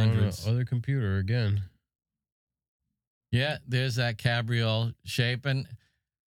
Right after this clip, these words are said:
Speaker 1: this is
Speaker 2: It's that little spider table.
Speaker 1: Yeah, this is nice. I mean,
Speaker 2: Oh,
Speaker 1: not,
Speaker 2: yeah.
Speaker 1: not something I'd have in my home 'cause it's not my personal taste, but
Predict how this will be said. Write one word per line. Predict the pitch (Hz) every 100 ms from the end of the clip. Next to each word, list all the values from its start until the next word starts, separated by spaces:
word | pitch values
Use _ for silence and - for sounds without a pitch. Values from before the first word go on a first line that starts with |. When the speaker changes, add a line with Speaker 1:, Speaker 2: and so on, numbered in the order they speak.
| _ _ _ _ _ _ _ -
Speaker 1:
this | 156 208 185
is | 151
Speaker 2:
It's | 139 135 120
that | 104 104
little | 113
spider | 110 - 131 120
table. | 101 101 98 98
Speaker 1:
Yeah, | 139 139 131 117 110
this | 123 175
is | 170 131
nice. | 131 110 92 85 - -
I | 113
mean, | 113 110 110 110
Speaker 2:
Oh, |
Speaker 1:
not, | 110 117
Speaker 2:
yeah. | 113
Speaker 1:
not | 143 156
something | 170 147
I'd | 131 123
have | 131 120
in | 120
my | 110 104 101 - _ _ _
home | 143 156 160 160
'cause | 135 127 98
it's | -
not | 135 110
my | 113 104 95 107 _ _ _
personal | - 165 160 131
taste, | 110 113 101
but | 123 120